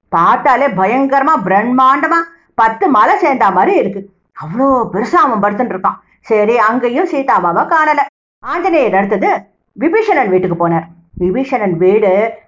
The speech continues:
அமைதியா நிதானமா தெய்வீகமா இருந்தது. அங்க துளசி மாடம் கூட இருக்கு. விபீஷணன் நல்ல பக்தன், தர்மவான், நியாயவான், உண்மையை சொல்றவன், சத்தியத்தை சொல்றவன்கிறது இவருக்கு புரிஞ்சது.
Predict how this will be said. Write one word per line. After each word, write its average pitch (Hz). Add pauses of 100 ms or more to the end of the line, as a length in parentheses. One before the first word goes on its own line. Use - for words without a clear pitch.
அமைதியா 214 (160)
நிதானமா 196 (100)
தெய்வீகமா 339
இருந்தது. 196 (720)
அங்க 208
துளசி 359
மாடம் 403
கூட 330
இருக்கு. 175 (340)
விபீஷணன் 247
நல்ல 220
பக்தன், 214 (320)
தர்மவான், 220 (160)
நியாயவான், 208 (220)
உண்மையை 311
சொல்றவன், 214
சத்தியத்தை 220
சொல்றவன்கிறது 208
இவருக்கு 370
புரிஞ்சது. 294